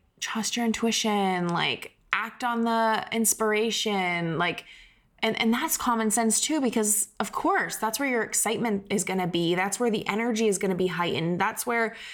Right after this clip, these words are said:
you're gonna be in more alignment. So which is correct? Neither.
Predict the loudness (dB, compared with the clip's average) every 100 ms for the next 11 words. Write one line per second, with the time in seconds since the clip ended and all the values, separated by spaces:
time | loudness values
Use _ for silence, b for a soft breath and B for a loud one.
0 | B 0 2 2 2 4 4 4 4 2
1 | 2 2 2 2 2 2 2 2 -2 -2
2 | -2 0 2 2 0 -2 2 2 2 -2
3 | -10